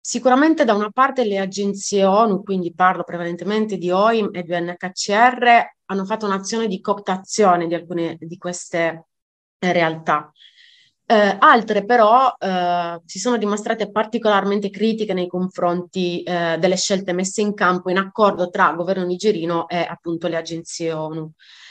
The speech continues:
Eh, nello specifico caso dell'oim, ehm, particolarmente critiche nei confronti di questo approccio è, ehm, Aram Fonsara,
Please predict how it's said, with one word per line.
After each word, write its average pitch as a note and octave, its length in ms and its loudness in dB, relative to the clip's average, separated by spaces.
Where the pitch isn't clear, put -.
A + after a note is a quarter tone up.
Eh, F#3 400 4
nello A#3+ 220 6
specifico G3+ 460 -2
caso G3+ 260 -2
dell'oim, G3 680 4
ehm, E3 1400 -4
particolarmente G#3 880 0
critiche G#3+ 400 -2
nei F3+ 100 -2
confronti F#3+ 600 -2
di F3+ 100 -8
questo F#3 320 -4
approccio G#3 880 0
è, F3+ 400 0
ehm, E3+ 460 -6
Aram F3+ 320 2
Fonsara, F#3 840 2